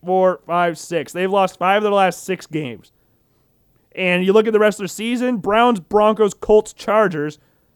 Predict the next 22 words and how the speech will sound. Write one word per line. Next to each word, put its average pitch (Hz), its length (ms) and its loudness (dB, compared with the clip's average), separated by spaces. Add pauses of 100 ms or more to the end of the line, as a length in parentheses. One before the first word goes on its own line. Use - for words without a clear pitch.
(260)
all 240 260 8
teams 233 340 -2
with 196 80 -2
winning 208 240 0
records. 170 480 0 (920)
Yeah, 208 460 2 (240)
<laughs> 262 240 -6
they 247 180 2
could 214 140 -2
really 226 280 6
finish 220 320 2
six 202 200 -4
and 185 60 -10
eleven. 196 400 0 (580)
And 226 120 2
I 226 120 8
already 233 260 4
seen 226 280 -4
stuff 196 280 0
on 180 180 2
Twitter, 196 240 -2
like, 180 220 0